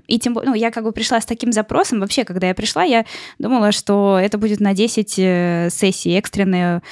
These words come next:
какая-то помощь. Я, по-моему, я даже кому-то из вас это говорила. Да, Леру, кажется, не помню. Короче, что вот, э, я думала, что я приду со своим, со своим вопросом, и вот мне только его нужно решить, и щас мы быстро справимся. Ну,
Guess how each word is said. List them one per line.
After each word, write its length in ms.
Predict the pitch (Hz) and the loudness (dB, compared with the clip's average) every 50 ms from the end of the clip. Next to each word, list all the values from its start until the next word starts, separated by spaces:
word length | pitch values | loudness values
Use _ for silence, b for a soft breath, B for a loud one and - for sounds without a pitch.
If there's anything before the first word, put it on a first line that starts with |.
| B B B | B B B
какая-то 460 | - 190 - 196 185 185 - 185 175 | -6 -4 0 0 0 0 0 0 -2
помощь. 580 | - _ - - 190 180 170 165 165 - - 180 | -4 _ -2 0 0 2 2 0 0 0 0 0
Я, 240 | 180 185 185 175 B B B B B B B B B B | 0 0 0 -2 B B B B B B B B B B
по-моему, 220 | - 214 233 240 | -4 -2 -2 -2
я 60 | 254 247 | -2 -4
даже 160 | 240 226 - | -4 -4 -4
кому-то 260 | - 233 240 226 226 | -4 -2 -2 -2 -2
из 60 | 220 214 | -2 -2
вас 140 | 226 214 | -2 -4
это 100 | - - | -4 -6
говорила. 480 | 202 - 214 233 220 196 180 175 170 - B B B B B B B B B B - | -6 -4 -4 -4 -4 -4 -6 -6 -8 -12 B B B B B B B B B B -16
Да, 120 | - - 185 | -10 -6 -4
Леру, 220 | 180 185 165 170 | -4 -4 -4 -6
кажется, 360 | 160 - 170 156 - - - - | -8 -10 -12 -12 -12 -16 -14 -12
не 80 | - 190 | -10 -6
помню. 300 | 190 185 180 175 170 - | -4 -4 -4 -4 -4 -2
Короче, 260 | - 240 240 247 - | 0 2 2 2 0
что 180 | - - 247 226 | 0 0 0 2
вот, 220 | 208 214 214 - | 2 2 2 2
э, 340 | 214 214 208 202 196 190 190 | 2 2 4 4 4 2 2
я 160 | 196 196 226 220 | 2 2 2 2
думала, 260 | 220 220 220 202 190 | 4 2 2 2 0
что 160 | - - - | 0 -2 0
я 540 | 208 202 202 202 196 190 190 190 185 185 - - _ _ _ _ _ _ _ _ _ _ _ _ _ _ _ _ - - | 0 2 4 4 4 4 4 2 2 0 -4 -6 _ _ _ _ _ _ _ _ _ _ _ _ _ _ _ _ -8 -2
приду 240 | - 220 208 196 220 | 0 0 2 2 2
со 60 | 220 - | 0 0
своим, 160 | 202 196 185 | 0 -2 -2
со 140 | 185 - 190 | -2 -2 -2
своим 240 | - 208 208 190 202 | -2 0 0 0 0
вопросом, 600 | 202 202 - 240 320 370 - 247 202 180 170 - _ _ | 0 0 2 2 2 2 2 0 0 -2 -2 -6 _ _
и 220 | - 202 208 202 196 | -2 0 2 2 2
вот 180 | 180 190 - | 0 0 0
мне 140 | - 226 226 | 0 0 2
только 260 | - 247 233 233 - | 2 2 2 2 2
его 220 | 214 208 196 202 202 | 0 2 2 2 2
нужно 260 | 190 180 165 190 185 | 2 2 2 0 0
решить, 480 | 175 185 - - 247 302 - - - _ - | 0 0 0 0 0 0 0 -4 -10 _ -10
и 60 | - | -4
щас 220 | - - 220 220 - | -2 0 0 2 2
мы 200 | 220 214 208 190 | 2 4 2 2
быстро 300 | 180 196 220 - - 196 | 2 0 0 0 -2 -4
справимся. 640 | - - - 196 180 175 165 156 - - 175 175 - _ _ _ | -2 2 2 4 4 4 2 0 -2 -4 -4 -4 -6 _ _ _
Ну, 240 | - 214 170 151 - | 0 0 0 0 -2